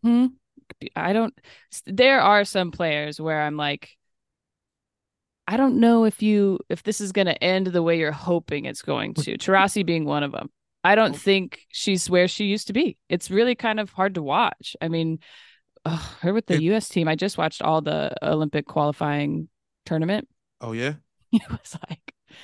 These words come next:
Speaker 1: I was like, "I think she's just taking up a spot. Like, I don't know if she should be here."
Speaker 2: Listen, and that is the tradition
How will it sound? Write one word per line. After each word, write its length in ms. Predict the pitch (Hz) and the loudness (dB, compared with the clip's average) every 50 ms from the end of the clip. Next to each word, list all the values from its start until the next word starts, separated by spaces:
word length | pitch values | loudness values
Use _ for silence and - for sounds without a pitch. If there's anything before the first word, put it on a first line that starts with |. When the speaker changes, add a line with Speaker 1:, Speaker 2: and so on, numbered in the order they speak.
| - - - - | -20 -16 -4 0
Speaker 1:
I 60 | 233 | 0
was 120 | 262 247 | 2 2
like, 140 | 262 247 240 - - | 2 0 0 2 0
"I 100 | 202 220 | -2 0
think 200 | - 285 339 - | 0 -2 -2 0
she's 160 | - 339 277 | -2 -2 -2
just 160 | 240 - - | -2 -4 -4
taking 340 | - 190 208 214 - 220 190 | 0 0 0 0 0 -2 -4
up 100 | 160 - | -4 -4
a 60 | 151 | -6
spot. 460 | - - - - - 156 160 - - - | -10 -10 -8 -4 -2 0 0 0 -2 -2
Like, 200 | - 156 160 143 | -2 -2 0 2
I 100 | 170 175 | 2 2
don't 220 | 196 214 190 - - | 4 4 2 2 0
know 180 | 170 175 175 180 | 0 2 2 2
if 80 | 170 | 2
she 140 | - - 175 | 0 -2 -2
should 220 | 165 - 175 151 - | -2 -2 -6 -6 -4
be 160 | 151 160 240 | -4 -4 -4
here." 320 | 285 - 165 - - 180 _ _ _ _ _ _ | -4 -4 -8 -10 -10 -16 _ _ _ _ _ _
Speaker 2:
Listen, 480 | 131 139 151 147 135 - 131 120 110 - | -6 -2 -2 -2 -2 -4 -6 -8 -8 -6
and 280 | 131 135 131 123 104 110 | -6 -6 -6 -6 -4 -2
that 400 | 147 160 170 180 175 165 156 - _ _ _ | 0 2 2 4 2 2 0 -4 _ _ _
is 480 | - 151 160 170 165 151 151 147 143 - | -4 -2 0 0 0 0 -2 -4 -6 -8
the 120 | - 143 | -8 -10
tradition 840 | 135 - - 147 120 107 139 160 185 - - - 135 131 147 165 | -10 -6 -6 -8 -6 -2 0 0 0 0 -2 -4 -4 -4 -4 -4